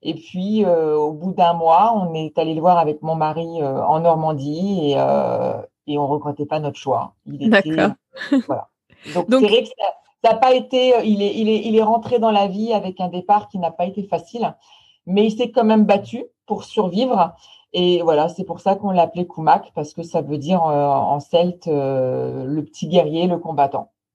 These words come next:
Speaker 2: D'accord.
Speaker 1: Et
Speaker 2: Et donc, euh, votre fils n'a pas fait, euh, partie de,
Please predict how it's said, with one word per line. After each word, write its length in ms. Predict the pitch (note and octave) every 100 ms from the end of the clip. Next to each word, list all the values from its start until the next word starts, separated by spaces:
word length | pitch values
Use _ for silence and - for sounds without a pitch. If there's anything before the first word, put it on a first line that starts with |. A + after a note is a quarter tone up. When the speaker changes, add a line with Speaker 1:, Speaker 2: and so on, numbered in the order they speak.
| _
Speaker 2:
D'accord. 360 | A#3 A3 G#3 G3
Speaker 1:
Et 100 | -
Speaker 2:
Et 20 |
donc, 220 | A3 A#3+ B3+
euh, 260 | A#3 A#3 A#3 F#4+ -
votre 220 | A#3 B3 -
fils 240 | D#4 D#4
n'a 160 | C4 A3+
pas 160 | B3+
fait, 340 | B3 C4 B3+ A#3+
euh, 220 | A3+ A3+
partie 580 | A3 A3 - - B3+ C4
de, 640 | A3 G#3+ G#3 G3+ G3+ G3+